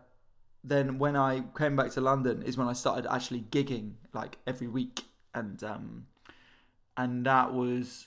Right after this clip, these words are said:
again, sort of due to that fact that I didn't sort of like my life, and I thought I was, uh, missing out on, on, on living the, the life that I'd sort of dreamed of.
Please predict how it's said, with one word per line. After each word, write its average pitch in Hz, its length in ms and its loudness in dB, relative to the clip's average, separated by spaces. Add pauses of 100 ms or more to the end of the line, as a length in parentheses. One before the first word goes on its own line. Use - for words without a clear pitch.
(120)
again, 135 500 2
sort 123 260 -2
of - 60 -14
due 127 240 2
to 120 300 -4
that 117 200 -4
fact - 220 2
that 113 80 -2
I 120 80 0
didn't 123 180 -6
sort 123 200 -4
of 117 40 -10
like 117 320 0
my 113 160 -4
life, 113 480 -2
and 113 140 -6
I 110 60 -6
thought 113 540 -6 (640)
I 123 140 0
was, 120 320 -4
uh, 117 400 -4 (880)
missing 151 360 0
out 120 460 0
on, 113 400 -2 (180)
on, 117 380 -2 (160)
on 113 360 -6 (680)
living 127 400 4
the, 123 80 4 (480)
the 143 60 -6
life 131 260 4
that 131 100 -8
I'd 135 140 -4
sort 127 180 -4
of 110 60 -12
dreamed 135 240 2
of. 127 160 -2